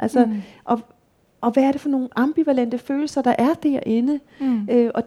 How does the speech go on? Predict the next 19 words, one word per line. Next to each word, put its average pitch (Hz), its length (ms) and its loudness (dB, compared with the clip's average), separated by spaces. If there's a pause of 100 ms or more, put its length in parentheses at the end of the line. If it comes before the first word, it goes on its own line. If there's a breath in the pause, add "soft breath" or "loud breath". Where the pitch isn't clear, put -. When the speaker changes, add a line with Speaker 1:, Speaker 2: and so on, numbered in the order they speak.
Speaker 1:
og 240 160 -4
det... 262 680 4 (2000 loud breath)
Og - 200 -8
det 277 80 -6
synes 339 240 -2
jeg 302 80 2
faktisk 240 400 0
er 233 40 4
utrolig 233 460 -4
sympatisk, 220 840 -6
selvom 233 380 -2
at 208 120 -4
det 214 80 2
er 196 40 2
hårde, 233 560 0
det 226 80 0
er 220 40 0
hårde 220 340 0
følelser. 247 440 -4